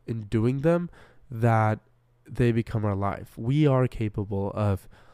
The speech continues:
loving three artists at the same time, liking two football teams, enjoy going to the gym, ha-, doing CrossFit,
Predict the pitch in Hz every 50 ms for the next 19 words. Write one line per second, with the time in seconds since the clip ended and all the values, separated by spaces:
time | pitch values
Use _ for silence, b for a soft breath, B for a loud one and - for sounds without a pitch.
0 | b b - - 117 117 110 123 135 135 - - 139 139 127 117 110 107 110 107
1 | - 120 110 117 110 - 110 104 98 - - 107 101 98 98 98 - - 110 110
2 | 110 113 - 131 131 - - 127 - - 123 117 113 110 107 - - 113 107 101
3 | 101 98 101 - b b b b b b b b _ - 131 120 117 113 104 120
4 | 117 113 113 113 117 117 117 117 120 120 117 117 - _ _ - - - 131 123
5 | 123 120 120 - 135 139 131 117 117 113 110 107 104 104 - 113 110 117 117 113
6 | 113 113 123 127 127 - - - 123 120 117 110 - - - 110 104 101 104 98